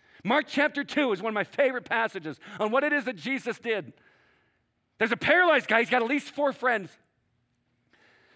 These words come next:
Jesus is teaching in the house. Most people think that it's Peter's house. So Peter's there. It's packed. So th-,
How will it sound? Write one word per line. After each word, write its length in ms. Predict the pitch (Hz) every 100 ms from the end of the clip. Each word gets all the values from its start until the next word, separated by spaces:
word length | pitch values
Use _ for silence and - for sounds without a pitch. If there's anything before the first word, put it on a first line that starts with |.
| _ _ _ _
Jesus 460 | - 180 320 240 -
is 120 | 220
teaching 360 | - 277 - 262
in 60 |
the 120 | 233 214
house. 360 | 208 226 262
Most 300 | 190 262 262
people 220 | 277 247
think 180 | 208 214
that 100 | 208
it's 100 | 180
Peter's 360 | - 277 214 170
house. 320 | 175 190 - - - -
So 140 | - 247
Peter's 320 | - 311 302
there. 140 | 208
It's 160 | 220 -
packed. 580 | - 226 190 - - - _ _ _ _ _ _ _ _ _ _ _ -
So 140 | 262
th-, 120 | 254